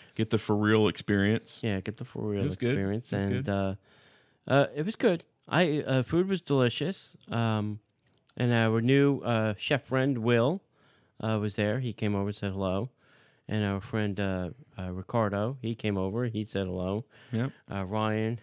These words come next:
Speaker 2: <laughs> the executive sous chef, he came over. He said
Speaker 1: Said
Speaker 2: hello.
Speaker 1: hello, yeah.
Speaker 2: Uh, I bumped into Chris, uh, Zimmerly, one of the managers. He came over. He said hello.
Speaker 1: Yeah, we bumped into Fabrizio, and he,
Speaker 2: Yep,
Speaker 1: we
Speaker 2: the
Speaker 1: got there.
Speaker 2: executive chef,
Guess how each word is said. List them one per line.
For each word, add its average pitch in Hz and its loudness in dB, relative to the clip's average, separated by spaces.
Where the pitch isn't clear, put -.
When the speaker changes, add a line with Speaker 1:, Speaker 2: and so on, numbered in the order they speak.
Speaker 2:
<laughs> - -16
the 117 -2
executive 107 -4
sous 151 -4
chef, 110 -2
he 135 -8
came 113 -6
over. 98 -4
He 127 -2
said 101 -2
Speaker 1:
Said 95 -2
Speaker 2:
hello. 95 0
Speaker 1:
hello, 98 0
yeah. 107 0
Speaker 2:
Uh, 110 0
I 107 -4
bumped 120 0
into 110 2
Chris, 139 0
uh, 110 -2
Zimmerly, 113 0
one 117 -2
of 104 -2
the 104 -2
managers. 107 -2
He 117 -6
came 110 -4
over. 104 -4
He 131 -4
said 107 -4
hello. 104 0
Speaker 1:
Yeah, 117 0
we 104 0
bumped 104 2
into 101 2
Fabrizio, 98 -2
and 101 2
he, 98 2
Speaker 2:
Yep, 120 2
Speaker 1:
we 104 0
Speaker 2:
the 98 -4
Speaker 1:
got 101 4
there. 139 4
Speaker 2:
executive 101 2
chef, 110 -2